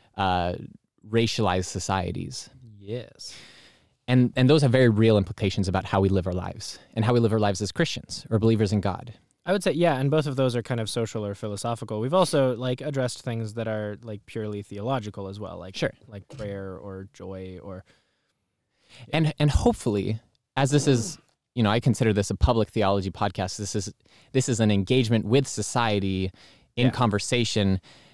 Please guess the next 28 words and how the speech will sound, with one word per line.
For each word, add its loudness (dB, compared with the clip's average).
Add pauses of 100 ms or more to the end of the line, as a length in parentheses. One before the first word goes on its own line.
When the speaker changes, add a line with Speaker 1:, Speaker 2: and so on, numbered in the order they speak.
(340)
Speaker 1:
that 2
even 4
when 6
we're 6
talking 2
about 4
things 2
like 2
hope 2
and 2
prayer 4
and 0
stuff, -4
that 2
it 0
has 0
practical -2
implications -4
about -2 (580)
how 2
our 4
prayer 6
life 0 (680)
leads 2
our 6
engagement 0
with -4
society. -10